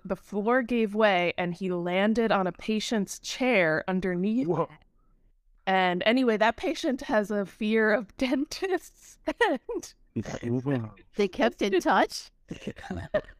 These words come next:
Speaker 1: Well, they didn't come back after this. They were like, "I'm, I'm done. I can't." And we're like, "Yeah, it's <laughs> understandable."
Speaker 2: Whoa. Man, that's heavy.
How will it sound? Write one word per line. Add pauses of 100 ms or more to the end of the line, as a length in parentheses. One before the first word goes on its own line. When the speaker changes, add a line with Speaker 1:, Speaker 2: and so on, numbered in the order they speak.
(720)
Speaker 1:
Well,
they
didn't
come
back
after
this.
They
were
like,
"I'm,
I'm
done.
I
can't."
And
we're
like,
"Yeah,
it's
<laughs>
understandable." (320)
Speaker 2:
Whoa. (880)
Man, (540)
that's
heavy.